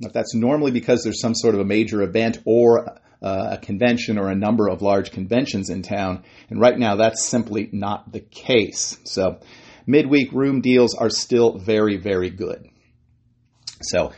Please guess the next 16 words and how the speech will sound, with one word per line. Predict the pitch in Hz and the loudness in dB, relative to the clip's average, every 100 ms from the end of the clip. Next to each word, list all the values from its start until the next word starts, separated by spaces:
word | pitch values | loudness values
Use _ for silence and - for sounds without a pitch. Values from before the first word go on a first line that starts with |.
| - - - - _ | -18 -20 -20 -20 _
that's | 160 - | -2 2
kind | 180 147 | 4 6
of | |
our | 127 120 | 6 4
news | 131 139 139 127 | 2 2 2 0
and | 113 | -4
sort | - 123 | -2 -2
of | |
a | 104 | -2
prequel | - - - 214 226 - 139 120 | -8 -12 -2 0 0 -2 0 2
to | 113 | 2
what | 107 | 0
we're | 95 | -2
talking | - - 135 135 113 | -6 -4 -4 -2 -2
about | 98 104 95 | 0 0 0
today. | - 120 104 147 139 117 117 113 | -6 -8 4 6 8 6 4 0